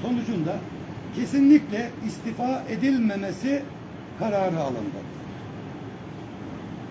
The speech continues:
Ancak sonuçta genel merkez kararıyla ve genel başkan oluruyla görevden el çekti. Bizler başımıza bunların geleceğini biliyorduk,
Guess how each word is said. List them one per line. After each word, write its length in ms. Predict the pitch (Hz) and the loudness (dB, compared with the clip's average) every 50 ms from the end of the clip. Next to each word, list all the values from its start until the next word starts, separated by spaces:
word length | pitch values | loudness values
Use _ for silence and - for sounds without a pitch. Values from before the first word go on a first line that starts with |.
| - - - - | -12 -10 -6 -2
Ancak 380 | 247 269 285 233 196 220 262 254 - - - - - - - - | 4 4 4 4 4 2 0 -2 -4 -8 -10 -12 -12 -12 -6 -4
sonuçta 680 | 277 311 311 285 226 165 143 - - 160 160 - - - - - - - - - - - - - - - - - - - - - - - - - - | 0 2 4 4 4 4 0 0 0 0 0 0 0 -4 -10 -12 -12 -12 -12 -14 -14 -12 -12 -12 -12 -12 -12 -12 -12 -12 -12 -14 -14 -14 -12 -6 -2
genel 280 | 240 254 269 262 247 | 2 2 4 4 4
merkez 480 | 233 208 196 190 - - 180 170 156 147 - - - - - - - | 4 2 2 0 0 0 0 0 0 -2 -4 -8 -12 -12 -12 -10 -6
kararıyla 640 | - 190 185 170 156 156 139 143 143 147 180 214 196 - - 175 | -2 0 2 4 4 2 2 0 -2 -2 -2 -2 -2 -4 -4 -2
ve 200 | 196 185 165 147 131 - | -2 0 0 -2 -4 -4
genel 360 | - 202 214 220 226 240 196 160 | 0 2 4 4 4 2 2 0
başkan 400 | 165 160 - - - 151 135 131 123 - - - | -2 -2 -2 -2 -4 -4 -4 -4 -6 -8 -6 -2
oluruyla 600 | 214 220 226 233 226 202 160 147 160 202 226 220 - - - - - - - | 0 0 0 0 2 0 0 2 2 0 -2 -2 -4 -8 -12 -12 -12 -6 -2
görevden 520 | 247 226 196 180 160 151 143 190 214 226 196 - - - - | -2 0 2 2 2 2 0 0 0 -2 -2 -6 -8 -4 -2
el 120 | 185 156 | -2 -2
çekti. 340 | - - 120 - - - - 135 - - - - - - - - - - - - - - - - - - - - - - - - - - - - - - - - - - - - - | -2 -2 -4 -6 -6 -8 -10 -10 -10 -10 -10 -12 -12 -12 -12 -12 -12 -12 -12 -12 -12 -14 -14 -14 -14 -14 -14 -14 -14 -14 -14 -14 -12 -14 -14 -14 -14 -12 -14 -14 -12 -12 -12 0 4
Bizler 380 | 302 320 285 302 339 339 294 | 4 4 6 6 4 4 4
başımıza 420 | 339 302 285 285 294 311 269 320 294 | 4 2 4 4 4 4 4 4 6
bunların 340 | 311 311 302 320 320 311 247 | 8 8 8 10 8 8 8
geleceğini 560 | 302 294 302 294 - 285 285 285 269 285 220 | 8 8 8 8 8 8 8 8 8 8 8
biliyorduk, 400 | 277 226 254 240 220 160 180 | 6 6 6 4 4 2 0